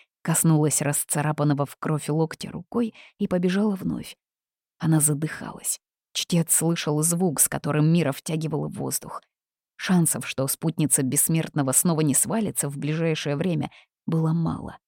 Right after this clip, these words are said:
Шансов, что после этого она поднимется вновь, не было вовсе.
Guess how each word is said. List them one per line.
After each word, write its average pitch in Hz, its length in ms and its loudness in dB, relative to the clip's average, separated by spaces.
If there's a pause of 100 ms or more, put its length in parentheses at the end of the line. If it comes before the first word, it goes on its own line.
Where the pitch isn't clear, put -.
(480)
Шансов, 139 480 0
что 139 240 -2
после 143 380 2
этого 147 240 0
она 139 200 2
поднимется 139 600 0
вновь, 180 440 -4 (360)
не 165 140 0
было 143 280 -4
вовсе. - 380 -4